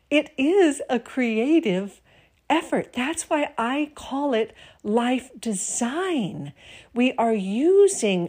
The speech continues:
our creativity to be fearless and brave and to design our life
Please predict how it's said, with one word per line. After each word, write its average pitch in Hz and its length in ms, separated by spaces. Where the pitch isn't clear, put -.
our 180 260
creativity 208 1080
to 233 400
be 214 180
fearless 285 1200
and 175 240
brave 247 800
and 196 160
to 196 80
design 254 800
our 175 220
life 170 520